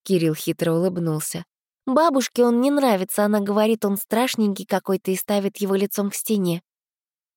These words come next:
"Это как-то нехорошо", тщательно фильтруя все злые слова, ответила я. "Вы же не будете ставить рисунок лицом к стене?"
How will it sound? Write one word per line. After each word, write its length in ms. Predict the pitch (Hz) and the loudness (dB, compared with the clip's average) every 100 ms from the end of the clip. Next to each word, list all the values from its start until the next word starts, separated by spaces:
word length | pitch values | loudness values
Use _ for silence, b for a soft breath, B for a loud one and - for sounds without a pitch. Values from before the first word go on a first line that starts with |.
| _ - | _ 0
"Это 240 | 247 269 | 2 2
как-то 320 | 277 262 - | 2 0 0
нехорошо", 800 | 262 254 277 285 - 208 220 208 _ _ _ _ | 0 2 2 2 2 2 2 2 _ _ _ _
тщательно 460 | - 170 156 156 156 | -2 -2 0 0 0
фильтруя 500 | - 160 - 170 156 | -2 -4 0 2 2
все 200 | - 160 | 0 -2
злые 260 | 160 160 156 | 0 0 0
слова, 420 | - 165 175 170 | -2 0 0 0
ответила 540 | 151 165 156 165 160 | -2 -4 -4 -2 -2
я. 260 | 160 156 160 _ _ _ _ _ - | -2 -4 -6 _ _ _ _ _ 0
"Вы 220 | 254 254 | 2 4
же 140 | 233 | 4
не 160 | 226 233 | 4 4
будете 440 | 240 294 269 226 | 4 2 0 -2
ставить 440 | 214 226 220 208 208 | -2 0 2 2 0
рисунок 500 | 214 - 294 240 208 | 0 -2 -2 -2 0
лицом 400 | 208 - 214 208 | -2 0 -2 -2
к 40 | |
стене?" 500 | - 254 226 180 | -4 0 2 2